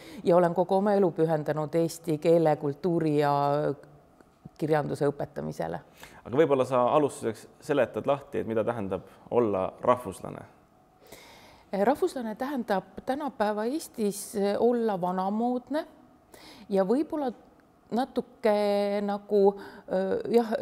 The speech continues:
Speaker 1: selline kummaline asi on olla rahvuslane meie tänapäeva maailmas. Aga ma ei leia absoluutselt, et need kaks asja üksteist välistaksid. Loomulikult Eesti on maailma osa, nagu ka Eesti kultuur on olnud Euroopa kultuuri ja maailma kultuuri osa väga kaua.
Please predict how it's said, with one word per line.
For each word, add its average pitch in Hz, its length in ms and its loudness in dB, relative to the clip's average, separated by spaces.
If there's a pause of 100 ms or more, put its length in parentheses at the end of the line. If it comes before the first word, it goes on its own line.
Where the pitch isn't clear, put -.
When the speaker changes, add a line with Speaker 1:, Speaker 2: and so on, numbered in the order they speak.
Speaker 1:
selline 196 340 0
kummaline 185 580 2
asi 208 300 0
on 156 100 -2
olla 160 220 0
rahvuslane 156 600 0
meie 156 220 -2
tänapäeva 156 520 0
maailmas. 151 640 0 (360)
Aga 214 180 0
ma 220 140 2
ei 226 100 0
leia 269 260 0
absoluutselt, 233 720 -4
et 196 100 -8
need 202 140 -10
kaks - 300 -10
asja 214 260 -6
üksteist 196 460 -8
välistaksid. 208 880 -4
Loomulikult 254 600 -2
Eesti 247 360 -4
on 202 80 -4
maailma 226 420 0
osa, 202 260 -2 (280)
nagu 220 200 2
ka 208 100 -2
Eesti 233 300 -2
kultuur 202 500 -2
on 190 140 2
olnud 196 300 0
Euroopa 220 420 2
kultuuri 196 500 -2
ja 175 100 0
maailma 214 320 0
kultuuri 202 460 -4
osa 202 280 -2
väga 202 240 -2
kaua. 233 460 4